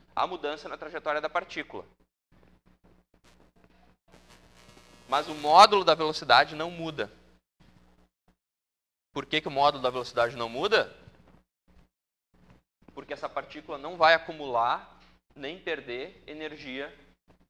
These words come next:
cinética. Ok? A gente vai ver num exemplo depois, é, que isso é verdade. Então, a gente vai calcular a energia cinética no instante inicial e depois, passado um tempo, a gente vai calcular a energia cinética de novo e vamos ver que a energia cinética é a mesma.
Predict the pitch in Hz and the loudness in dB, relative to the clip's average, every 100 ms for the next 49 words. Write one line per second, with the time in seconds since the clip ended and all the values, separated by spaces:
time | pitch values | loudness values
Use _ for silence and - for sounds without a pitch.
0 | _ _ - 175 147 135 - - - - | _ _ -18 -12 -8 -8 -10 -14 -14 -14
1 | _ _ _ _ _ _ _ _ _ _ | _ _ _ _ _ _ _ _ _ _
2 | _ - 117 151 165 170 185 214 220 165 | _ -4 -2 -2 -4 -8 -6 -4 -4 -2
3 | 160 185 175 127 - 117 151 - - - | -2 -4 -6 -8 -6 -4 -4 -8 -14 -16
4 | _ _ _ _ _ - 127 127 143 139 | _ _ _ _ _ -6 -4 -4 -8 -8
5 | 139 151 - 82 - - - _ _ _ | -2 -2 0 -2 -4 -16 -20 _ _ _
6 | _ 92 107 117 113 120 120 127 131 127 | _ -10 -8 -4 2 2 4 4 4 2
7 | 117 127 127 120 123 135 120 - 120 - | -4 -6 -4 -4 -4 -6 -8 -4 -6 -6
8 | 127 123 - 127 185 269 - - - - | -12 -6 4 8 8 6 -4 -20 -20 -10
9 | 185 196 170 185 196 - - 156 151 156 | -4 -2 2 2 2 0 2 4 6 4
10 | 160 165 156 180 175 170 165 160 156 151 | 2 -4 -4 -4 -8 -8 -2 -2 0 -2
11 | 151 143 151 156 135 139 - 147 139 135 | -2 -6 -6 -6 -4 -6 -6 -8 -4 -4
12 | 151 160 160 185 156 170 202 196 180 165 | -4 -6 -8 -8 -4 -2 -2 -6 -8 -8
13 | 175 160 156 - 180 208 190 170 160 98 | -8 -6 -6 -6 -6 -6 -4 -4 -6 -16